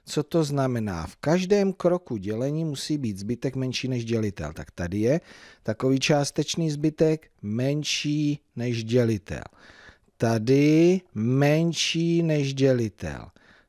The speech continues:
Tady menší než dělitel. Tohle to musí v každém kroku platit.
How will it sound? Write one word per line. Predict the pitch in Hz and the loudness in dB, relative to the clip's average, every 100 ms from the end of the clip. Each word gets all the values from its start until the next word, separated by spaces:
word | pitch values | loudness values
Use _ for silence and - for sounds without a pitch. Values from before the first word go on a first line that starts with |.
| _ _ | _ _
Tady | - 135 135 143 151 151 139 | 0 2 2 2 4 4 0
menší | 104 120 131 147 160 170 180 - - 165 170 | 0 0 2 4 4 2 0 -2 -2 -2 0
než | 156 139 135 | 0 0 -2
dělitel. | 123 123 117 104 85 76 - - | 0 2 2 -2 -6 -8 -10 0
Tohle | 185 185 185 170 | 4 4 2 0
to | 127 | -2
musí | 107 131 - - 151 - - | -6 -6 -6 -2 -2 -4 -12
v | _ | _
každém | - 202 190 139 117 107 | 0 2 2 2 -2 -2
kroku | 135 139 131 135 | -2 -2 -2 -6
platit. | 123 120 120 127 - 104 76 | -4 0 2 0 -2 -10 -10